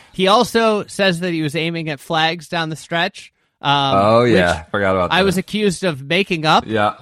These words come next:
Speaker 1: by, uh, by people that are, uh, uh, fans of now feuding Data Boys.
Speaker 2: <laughs>
Speaker 1: Um,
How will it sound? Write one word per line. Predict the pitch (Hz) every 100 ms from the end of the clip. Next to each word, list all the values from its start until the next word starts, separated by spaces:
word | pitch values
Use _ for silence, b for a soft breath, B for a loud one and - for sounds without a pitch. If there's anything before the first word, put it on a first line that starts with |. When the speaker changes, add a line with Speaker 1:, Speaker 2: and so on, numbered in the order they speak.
| -
Speaker 1:
by, | 143 143 139
uh, | 135 131 127
by | 127 - 143 139
people | - 170 - 175 160 147 -
that | 147 139
are, | 139 139
uh, | 131
uh, | 131 127 - 139 131
fans | - 156 151 156
of | 135
now | 143 156
feuding | 147 170 175 160 143
Data | 147 143
Boys. | 147 156 156 233 - - - -
Speaker 2:
<laughs> | 101 113
Speaker 1:
Um, | 135 143 139 139 131